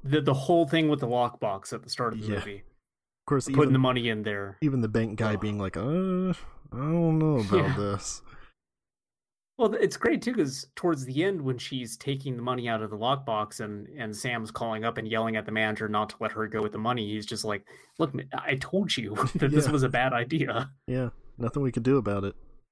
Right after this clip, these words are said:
Speaker 1: Yeah.
Speaker 2: Uh,
Speaker 1: But yeah, it's,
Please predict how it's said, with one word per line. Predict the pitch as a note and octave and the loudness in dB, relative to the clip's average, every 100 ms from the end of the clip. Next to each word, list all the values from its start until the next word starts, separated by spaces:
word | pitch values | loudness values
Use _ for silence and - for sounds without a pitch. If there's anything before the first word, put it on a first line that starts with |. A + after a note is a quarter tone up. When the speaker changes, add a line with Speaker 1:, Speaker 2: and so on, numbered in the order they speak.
| _ | _
Speaker 1:
Yeah. | - D3 A2+ A2 - _ _ _ _ _ _ _ _ _ _ _ _ | -4 -2 -2 -4 -12 _ _ _ _ _ _ _ _ _ _ _ _
Speaker 2:
Uh, | G2+ F#2+ - | -10 -10 -10
Speaker 1:
But | G#2+ | -10
yeah, | G#2+ G2+ G2 | -6 -6 -4
it's, | - D3 - | -2 -2 -4